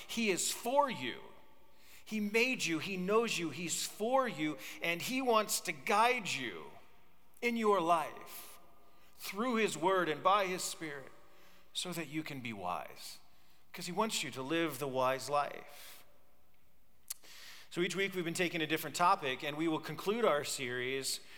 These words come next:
with a topic that I think is oh so important and yet not often spent time on, and that is the topic of friendship. The topic of friendship. This week I came across a quote by W. Clement Stone, and he said this,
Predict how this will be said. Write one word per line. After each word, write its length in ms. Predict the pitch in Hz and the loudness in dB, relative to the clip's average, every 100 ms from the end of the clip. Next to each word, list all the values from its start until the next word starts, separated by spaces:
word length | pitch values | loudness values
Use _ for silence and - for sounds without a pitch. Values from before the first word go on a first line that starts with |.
| - - | -16 -2
with 200 | 175 170 | 0 2
a 60 | 160 | 2
topic 420 | 180 202 196 156 | 6 6 4 0
that 100 | 151 | 0
I 80 | 151 | 2
think 200 | 196 156 | 0 -2
is 200 | - - - | -2 -4 2
oh 180 | 196 233 | 4 4
so 300 | 220 220 185 | 4 2 2
important 640 | 156 - 214 208 165 156 | 0 4 6 6 4 -4
and 160 | 156 160 | -4 0
yet 240 | 160 170 | -2 0
not 240 | 180 190 196 | 2 2 6
often 420 | 175 175 185 160 | 6 6 4 -2
spent 360 | - - 165 - | -2 -2 -2 2
time 300 | 175 196 151 | 4 4 4
on, 240 | 127 127 - - - | 2 0 -6 -14 -12
and 120 | 147 165 | -8 -4
that 120 | 196 | -2
is 100 | 175 | -4
the 80 | 170 | 0
topic 340 | 160 143 - | 2 2 -4
of 80 | 151 | -4
friendship. 580 | - 185 170 - 87 - - - - - - - - - | 0 0 0 -2 -4 -8 -14 -16 -16 -16 -16 -16 -14 -8
The 60 | |
topic 340 | - 131 139 127 | 0 0 0 -8
of 80 | 135 | -4
friendship. 460 | 156 147 - 104 - - - - - - - - - - - - | -4 -2 -4 -6 -12 -16 -16 -18 -18 -18 -18 -16 -14 -14 -14 -4
This 160 | 160 151 | 0 2
week 160 | 185 180 | 2 2
I 80 | |
came 180 | 160 175 | 2 2
across 320 | 156 165 156 | 4 6 6
a 40 | 147 | 4
quote 360 | - 185 175 | 2 4 4
by 160 | - 143 | 4 4
W. 380 | 139 160 160 156 | 6 2 4 0
Clement 460 | - 156 147 151 151 | 0 -2 0 0 0
Stone, 480 | - 165 165 139 | 0 4 4 2
and 160 | 123 127 | -2 -4
he 80 | 131 | -2
said 320 | - 139 127 | 0 0 2
this, 400 | 143 120 - - | 0 2 0 -4